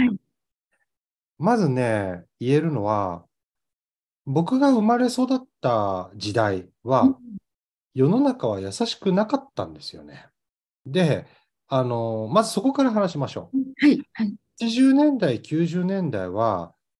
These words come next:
Speaker 1: あの、九十年代前半ぐらいまでは、ずっと今より世の中は優しさっていう原理では動いてなかったですね。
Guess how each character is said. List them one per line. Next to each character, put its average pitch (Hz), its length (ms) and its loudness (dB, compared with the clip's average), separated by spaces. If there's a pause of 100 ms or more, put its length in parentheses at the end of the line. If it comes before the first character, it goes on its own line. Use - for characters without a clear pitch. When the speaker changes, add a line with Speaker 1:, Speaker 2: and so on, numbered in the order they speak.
Speaker 1:
あ 110 140 -6
の、 98 420 -8
九 196 180 0
十 220 120 2
年 220 160 0
代 117 120 0
前 139 120 0
半 170 260 -2
ぐ 175 80 -2
ら 165 100 -2
い - 40 -6
ま 92 120 -10
で 87 80 -12
は、 110 380 -2 (320)
ず 120 220 -2
っ - 20 -4 (180)
と 277 180 2
今 277 260 4
よ 196 140 0
り 214 440 -4 (240)
世 151 180 4
の 214 120 2
中 202 300 0
は 110 120 0
優 117 160 -2
し 254 240 0
さ - 140 -2
っ 254 40 0
て - 160 -6
い 220 40 -4
う 190 40 -8
原 226 140 -2
理 185 160 -2
で 104 120 -8
は 98 40 -8
動 135 180 0
い 180 40 -2
て 95 100 -8
な 147 160 -4
か 202 100 0
っ - 80 -8
た - 80 -14
で 87 100 -20
す - 120 -20
ね。 82 140 -20